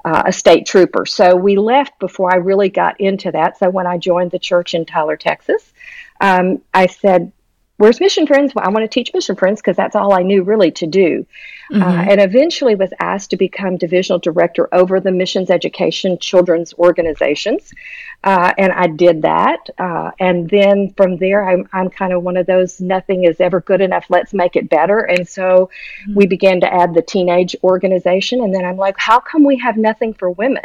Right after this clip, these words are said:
Speaker 1: <laughs> And
Speaker 2: Yeah.
Speaker 1: at that point, the only really things we had for women,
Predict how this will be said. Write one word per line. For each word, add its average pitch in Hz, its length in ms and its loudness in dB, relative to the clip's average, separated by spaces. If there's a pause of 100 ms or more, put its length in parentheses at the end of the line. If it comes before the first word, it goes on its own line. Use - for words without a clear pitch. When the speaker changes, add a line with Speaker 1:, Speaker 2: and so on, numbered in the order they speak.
Speaker 1:
<laughs> - 40 -10 (800)
And 214 140 4
Speaker 2:
Yeah. 202 140 6
Speaker 1:
at 156 80 -10
that 370 320 0
point, 220 380 -2
the 202 200 -2
only 370 280 2 (100)
really 294 240 0
things 240 360 -4
we 202 140 -2
had 196 460 -6
for 214 100 0
women, 185 480 -2